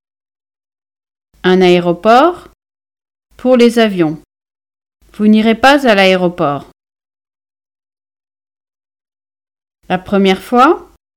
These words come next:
Le début. C'est la première fois que je lui parle. Une discussion. Quand deux personnes parlent ensemble.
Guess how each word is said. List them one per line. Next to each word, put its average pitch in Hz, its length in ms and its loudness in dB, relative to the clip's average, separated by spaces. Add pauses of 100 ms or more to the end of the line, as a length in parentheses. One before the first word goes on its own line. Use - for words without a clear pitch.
(640)
Le 202 160 -2
début. 180 420 -2 (920)
C'est - 140 -4
la 208 140 0
première 262 420 0
fois 294 220 0
que 285 100 -2
je 220 140 -2
lui 208 180 -2
parle. 165 420 -8 (2750)
Une 196 160 0
discussion. 240 840 -2 (840)
Quand 214 160 0
deux 294 240 0
personnes 262 540 -2
parlent 233 340 0
ensemble. 156 560 -6